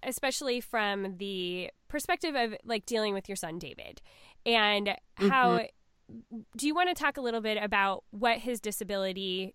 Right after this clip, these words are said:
Speaker 1: is?
Speaker 2: Sure, absolutely. So he was born with a syndrome called Cornelia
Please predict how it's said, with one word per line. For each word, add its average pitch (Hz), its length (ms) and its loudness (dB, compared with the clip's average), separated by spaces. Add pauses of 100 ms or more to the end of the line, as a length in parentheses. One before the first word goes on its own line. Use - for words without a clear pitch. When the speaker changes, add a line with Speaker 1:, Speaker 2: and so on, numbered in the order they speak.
Speaker 1:
is? 190 500 -6 (1300)
Speaker 2:
Sure, 233 560 8
absolutely. 190 760 2 (640)
So 277 180 8
he 330 180 10
was 440 140 6
born 311 240 10
with 294 140 8
a 240 60 6
syndrome 214 600 8
called 196 420 10
Cornelia 226 1000 8